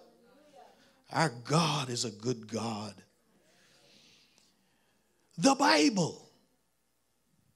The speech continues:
is essential to life. That's my first point. Like food to the body,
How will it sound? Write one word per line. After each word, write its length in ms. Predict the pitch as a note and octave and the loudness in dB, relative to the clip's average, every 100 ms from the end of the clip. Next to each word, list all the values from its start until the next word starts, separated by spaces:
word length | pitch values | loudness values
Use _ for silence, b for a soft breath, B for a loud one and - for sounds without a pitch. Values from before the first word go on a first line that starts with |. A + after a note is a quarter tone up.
| _ _ _ - | _ _ _ 4
is 240 | G#3+ E3 | 6 6
essential 1200 | F#3+ - - - - - C#4 B3+ A3+ - - G#2+ - _ _ _ _ _ _ _ | 4 4 4 6 8 10 10 8 6 4 2 -4 -12 _ _ _ _ _ _ _
to 140 | - A#2 | -2 2
life. 560 | A2 D#3 F3 - - - - - _ _ _ _ _ _ _ _ - | 0 0 -4 -14 -20 -20 -20 -20 _ _ _ _ _ _ _ _ -12
That's 200 | - - | -6 -6
my 100 | G#2+ | -8
first 420 | - G#2+ G#2 - | -10 -12 -12 -14
point. 420 | - - - - - _ b b b b b | -20 -20 -20 -20 -20 _ b b b b b
Like 440 | B2+ F#3+ B3+ D#4+ - | -2 0 2 0 -4
food 580 | - - D#4 B3 G3 - | 2 8 10 10 4 0
to 120 | G3 | -2
the 120 | D3+ | -2
body, 580 | B2 E3+ E3 C3 G#2 F2+ | 0 2 2 0 -6 -12